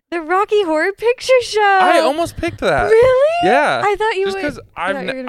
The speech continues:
Speaker 2: I've
Speaker 1: mad.
Speaker 2: never seen it before.
Speaker 1: Yeah.
Speaker 2: Uh, it, it all, it does take place on Halloween. Or right around Halloween.
Speaker 1: Yeah, I can't remember.
Speaker 2: Um, 'cause I
Speaker 1: I've
Speaker 2: remember
Speaker 1: only seen
Speaker 2: I,
Speaker 1: the Glee episode about it.
Speaker 2: I was looking
Speaker 1: <laughs>
Speaker 2: up,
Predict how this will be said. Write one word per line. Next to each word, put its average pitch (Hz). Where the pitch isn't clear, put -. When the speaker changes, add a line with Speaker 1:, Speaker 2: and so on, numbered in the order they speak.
Speaker 2:
I've 151
Speaker 1:
mad. -
Speaker 2:
never 170
seen 180
it 160
before. 160
Speaker 1:
Yeah. 220
Speaker 2:
Uh, 127
it, -
it 160
all, 160
it 160
does 175
take 180
place 143
on 127
Halloween. 107
Or 135
right 127
around 113
Halloween. 110
Speaker 1:
Yeah, 175
I 202
can't 226
remember. 165
Speaker 2:
Um, 127
'cause 147
I 139
Speaker 1:
I've 247
Speaker 2:
remember 330
Speaker 1:
only 370
seen 359
Speaker 2:
I, 285
Speaker 1:
the 311
Glee 254
episode 190
about 143
it. 117
Speaker 2:
I 143
was 160
looking 160
Speaker 1:
<laughs> -
Speaker 2:
up, 127